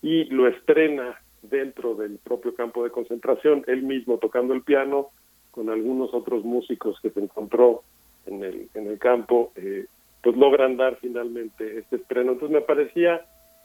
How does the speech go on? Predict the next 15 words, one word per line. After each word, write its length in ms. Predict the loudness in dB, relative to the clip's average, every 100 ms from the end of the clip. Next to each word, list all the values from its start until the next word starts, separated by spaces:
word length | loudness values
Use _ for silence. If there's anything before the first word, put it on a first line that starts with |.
| _
pues, 120 | -10 -4
un, 180 | -2 -2
un 180 | -2 -6
ejemplo, 640 | -4 -6 -6 0 2 2 -2
eh, 360 | -10 -10 -12 _
notabilísimo 1080 | -14 -10 -4 -4 -4 -4 -6 -4 -4 0 -2
de 120 | 0 -2
alguien 300 | -2 -6 -8
que 120 | -10
está 180 | -6 -2
trabajando 500 | 0 0 0 -4 -4
en 60 |
condiciones 540 | -4 -8 -4 -4 -2 -2
muy 200 | 0 2
adversas 600 | 2 0 -2 0 0